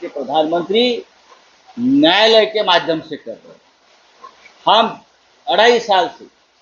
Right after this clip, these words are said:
सर्वोच्च न्यायालय के सामने ये मुद्दा लेकर खड़े हैं कि महाराष्ट्र में एक अनकॉन्स्टिट्यूशनल गवर्नमेंट सरकार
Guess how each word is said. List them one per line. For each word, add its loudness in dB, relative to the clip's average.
सर्वोच्च 4
न्यायालय 4
के -4
सामने -2
ये -4
मुद्दा 0
लेकर 2
खड़े -6
हैं -16
कि -4
महाराष्ट्र 2
में -10
एक 0
अनकॉन्स्टिट्यूशनल -2
गवर्नमेंट 2
सरकार -4